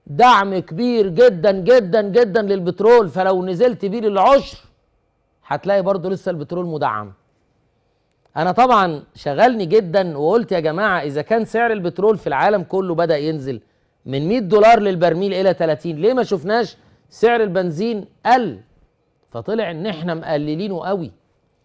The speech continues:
مقللينه قوي قوي، حتى رغم السعر العالمي القليل. فطبعًا ده، ده، ده نموذج، ده نموذج بس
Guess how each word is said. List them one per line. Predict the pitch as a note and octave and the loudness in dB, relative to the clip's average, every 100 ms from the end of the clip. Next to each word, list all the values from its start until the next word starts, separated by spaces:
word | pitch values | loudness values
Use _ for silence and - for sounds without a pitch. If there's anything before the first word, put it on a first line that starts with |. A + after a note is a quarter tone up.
| _ _ _ _ _ _ _ | _ _ _ _ _ _ _
مقللينه | C3+ F3 F3+ D#3+ E3 F3 A#3 G#3+ G#3 | -10 -6 -2 -2 -2 -2 -2 -4 -2
قوي | A#3 G#3 | -2 -2
قوي، | F3+ G3+ D3+ - _ | -2 -2 -4 -12 _
حتى | - F3+ - | -8 -8 -4
رغم | E3 D#3 | -4 -4
السعر | C#3+ - E3+ | -8 -8 -6
العالمي | C3+ A2+ C3 C3 | -6 -6 -6 -10
القليل. | A2+ G#2+ F#2+ _ _ _ _ _ _ | -12 -12 -12 _ _ _ _ _ _
فطبعًا | E3+ A#3 B3+ A#3 A3 - - | -2 2 4 2 0 -6 -12
ده، | C3+ F#3 | -6 -4
ده، | D#3+ G#3 | -2 -2
ده | F3+ | 0
نموذج، | B3 A#3+ C4 C#4+ G3+ E3+ - _ _ _ | 0 0 0 0 2 0 -2 _ _ _
ده | A2 D#3+ | -8 -4
نموذج | F3 F3+ B3 G3+ G3 | -4 -4 -4 -2 -2
بس | D3+ G3+ - F#3+ | -2 -4 -4 -10